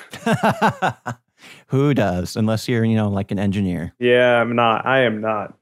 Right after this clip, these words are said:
Speaker 2: No,
Speaker 1: Me
Speaker 2: sir.
Speaker 1: neither.
Speaker 2: Um, but the prop thing, like, this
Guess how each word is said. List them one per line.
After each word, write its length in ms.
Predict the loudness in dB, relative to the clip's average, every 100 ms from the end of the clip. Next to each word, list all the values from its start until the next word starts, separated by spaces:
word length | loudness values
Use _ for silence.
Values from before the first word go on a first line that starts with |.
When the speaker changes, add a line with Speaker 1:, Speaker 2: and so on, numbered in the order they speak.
| _ -4
Speaker 2:
No, 180 | -2
Speaker 1:
Me 40 | -2
Speaker 2:
sir. 400 | -4 0 4 4 4
Speaker 1:
neither. 260 | 0 -8 -16 _ _ _ _ _ _ _ _ _ _ _ _ _ _ _
Speaker 2:
Um, 400 | 4 4 2 -2 _ _
but 80 | 2
the 80 | 2
prop 400 | 4 2 2 0
thing, 300 | 2 4 4
like, 240 | 2 4
this 200 | 0 0